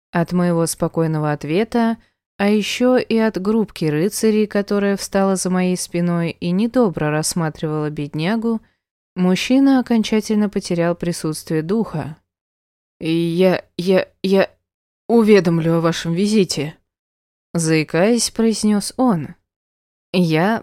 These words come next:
по-армановски вздёрнула бровь.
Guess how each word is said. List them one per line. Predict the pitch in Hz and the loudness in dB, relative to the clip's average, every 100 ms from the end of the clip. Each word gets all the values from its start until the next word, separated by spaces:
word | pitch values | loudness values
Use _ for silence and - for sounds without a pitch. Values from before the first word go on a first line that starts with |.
| - | -4
по-армановски | 208 202 - 262 214 170 160 151 - - | -2 -2 2 4 4 2 0 -2 -4 -6
вздёрнула | 156 - 170 160 160 160 | -6 -2 -2 0 0 -2
бровь. | 160 190 240 - - | -2 0 0 0 -8